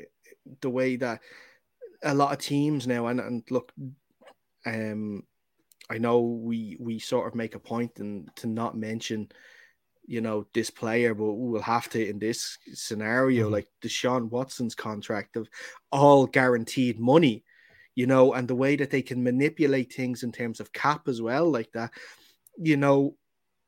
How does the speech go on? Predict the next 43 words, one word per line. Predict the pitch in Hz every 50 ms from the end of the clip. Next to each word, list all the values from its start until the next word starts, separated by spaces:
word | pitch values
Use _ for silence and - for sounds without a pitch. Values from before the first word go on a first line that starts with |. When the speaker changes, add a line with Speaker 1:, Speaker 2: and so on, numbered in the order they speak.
| _ _ _ _ _ _
Speaker 1:
there's | 160 160 160 139 117
always | 151 151 165 170 156 147 143 131
ways | 127 139 139 127 110 120
around | 104 120 135 151 175 190 180 156 123
it | 110 -
and | 113 120
there's | 117 120 117
always | 135 139 143 139 127 131
ways | 131 123
Speaker 2:
Sure. | 120 120 110
Speaker 1:
to | 101 113
work | 123 131 117 - -
through | - 135 156 180 165 123
it. | 110
So | - 135 123 - - - - - - _ _ _ _
it, | - 208 202 - _ _
it | - 185 170
may | 175 180 180 180 196 226 240 233 - - _ _
come | - 175 175 170 160
to | 165 160
a | 151
point | - - 147 143 135 120 - -
where | 131 127 127 127 123 120 117 - - _ -
it | 160 147
just | - - 147 131 -
becomes | - 123 - - 135 127 120
so | - - 123 123 123
inflated | 113 - 127 120 117 101 113 -
that | - 135 131
we | 131 131
do | 117 - 131 139 156 175
see | 160 - - 156 147 135
the | 113 120 123 120
billion | 107 - 127 127 127 123 123 113 104 104 - _ _ _ _ _ _ _
broken, | - 135 131 123 120 - 131 117
whether | 120 139 143 139 143 131
it | 143 139 135
is | 143 143 147 139 -
something | - - 165 170 160 - 165 151 139
like, | 131 120 107
I, | 127 139 143 - - 156 165
I'm | 180 180 165
thinking | - 180 170 160 151 131